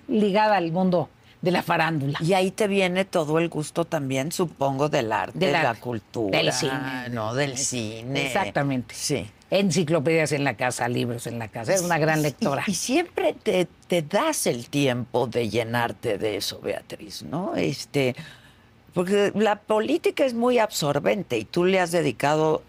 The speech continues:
Speaker 2: tu vida entera a la política, pero siempre te das estos ratos y estos tiempos, ¿no?
Speaker 1: La
Speaker 2: De
Speaker 1: política es mi trabajo.
Speaker 2: Ok.
Speaker 1: Es un trabajo al que me dedico con intensidad,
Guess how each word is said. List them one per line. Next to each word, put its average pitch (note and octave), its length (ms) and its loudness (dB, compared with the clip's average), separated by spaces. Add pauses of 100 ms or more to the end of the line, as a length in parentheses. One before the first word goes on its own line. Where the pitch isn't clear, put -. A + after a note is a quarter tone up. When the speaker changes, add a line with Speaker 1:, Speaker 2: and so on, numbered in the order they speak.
(260)
Speaker 2:
tu B2 160 0
vida D3 320 2
entera F#2 440 -6
a F2+ 40 -8
la F#2 140 -10
política, - 840 -6
pero D#3 220 -4
siempre B3+ 360 -6
te C#4+ 220 -4
das B3+ 300 -6
estos G#3+ 400 -8
ratos F#3+ 760 -4
y E3+ 100 -6
estos E3+ 360 -10
tiempos, F3 1000 -6 (580)
¿no? E3 460 2
Speaker 1:
La A#3+ 160 4
Speaker 2:
De - 60 -2
Speaker 1:
política E4 580 0
es D4 100 4
mi C4+ 180 6
trabajo. D#3 640 0 (240)
Speaker 2:
Ok. C#3+ 300 -2
Speaker 1:
Es C#3+ 520 2
un C#4+ 160 4
trabajo B3 840 2 (380)
al E3+ 300 2
que E3+ 120 2
me E3 160 2
dedico F#3 560 2
con F#3+ 220 2
intensidad, C#3 840 0